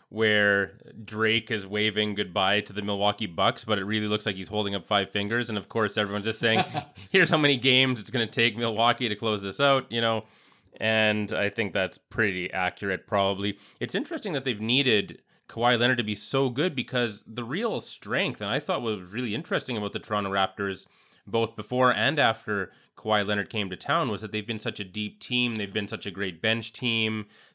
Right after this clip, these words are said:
They've just been unbelievable with their, there's just a deep, deep bench. I mean, that team goes so deep, and now they're not having that. I mean, if you had Kawhi Leonard playing at this level, along with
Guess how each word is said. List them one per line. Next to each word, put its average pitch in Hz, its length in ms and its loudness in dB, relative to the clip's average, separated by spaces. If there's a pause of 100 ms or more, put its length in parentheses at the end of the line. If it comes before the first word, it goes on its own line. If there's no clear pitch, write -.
They've 95 320 -2
just 107 260 0
been 101 360 -2
unbelievable 104 960 -4
with 92 200 -6
their, 95 220 -2
there's 95 260 -10
just 143 220 -12
a 82 240 -2 (160)
deep, 135 400 -8
deep 113 380 -8
bench. 104 360 -4
I 92 80 -4
mean, 92 340 -8 (300)
that 104 200 -6
team 139 200 -2
goes 110 240 -2
so 120 160 -2
deep, 110 440 -4 (400)
and 104 480 0
now 113 340 2
they're 117 180 2
not 117 300 0 (260)
having 156 360 0
that. 95 160 2
I 98 40 0
mean, 101 160 -2
if 101 140 -6
you 185 120 -6
had 156 220 -2
Kawhi 123 320 0
Leonard 110 300 -2
playing 110 300 -2
at 92 100 -8
this 98 220 -6
level, 98 400 -2 (240)
along 113 460 2
with 107 360 -2